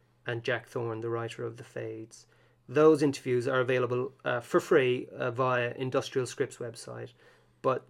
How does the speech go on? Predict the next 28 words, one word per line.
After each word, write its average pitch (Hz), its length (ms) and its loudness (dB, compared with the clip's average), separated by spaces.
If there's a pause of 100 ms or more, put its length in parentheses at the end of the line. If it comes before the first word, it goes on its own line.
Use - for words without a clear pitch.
(100)
they're 139 140 4
just, 139 260 -4 (260)
you 135 120 -8
know, 123 80 -2
really 127 260 2
fun 123 260 -4
interviews 120 360 -6
to 117 100 -16
do. 117 280 -2
I 117 60 -4
like 117 260 -6
doing 127 320 -6
them. 123 300 -8 (340)
But 135 120 -4
they're 143 140 6
extras. 139 800 2 (400)
Uh, 143 180 -4
everything 196 340 10
we've 156 100 8
spoken 147 340 6
about 135 180 6
in 135 120 6
the 131 80 4
news, 123 480 0
you 147 80 -4
can 139 140 -2
find 127 400 0
out 120 280 2